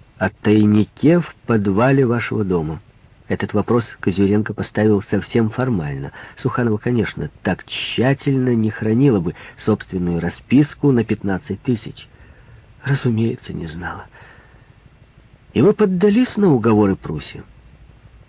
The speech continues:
И решили не разлучаться с ним?» «Он же сказал, что вскоре будет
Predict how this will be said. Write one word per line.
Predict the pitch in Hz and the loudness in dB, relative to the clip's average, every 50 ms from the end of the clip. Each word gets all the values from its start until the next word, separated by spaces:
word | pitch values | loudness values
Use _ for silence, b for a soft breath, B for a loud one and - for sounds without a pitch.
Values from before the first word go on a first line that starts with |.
| - - - - _ - _ _ - - | -20 -20 -20 -20 _ -20 _ _ -10 -2
И | - 107 | 0 2
решили | 104 110 110 - 131 123 120 | 2 2 0 2 2 4 4
не | 123 127 135 | 4 4 4
разлучаться | 139 151 147 175 170 - 233 240 247 - 156 | 2 2 2 0 0 0 0 -2 -2 -2 -6
с | - - | -8 -6
ним?» | - 147 - - - - - - - - - - - - - - - - - - - - - - - _ _ - - - | -10 -10 -10 -12 -14 -20 -20 -20 -20 -20 -20 -20 -20 -20 -20 -20 -20 -20 -20 -20 -20 -20 -20 -20 -20 _ _ -20 -14 -10
«Он | 104 104 | -8 -8
же | 98 101 - - | -8 -8 -12 -10
сказал, | - - 110 107 101 120 120 113 107 95 B B B B B B B B B B | -4 -2 -2 0 0 0 0 0 -2 -4 B B B B B B B B B B
что | B - - - | B -4 -4 -4
вскоре | 104 - - - - 127 123 113 | -4 -4 -6 -4 -2 -2 0 0
будет | 104 120 117 123 117 | 0 2 2 0 0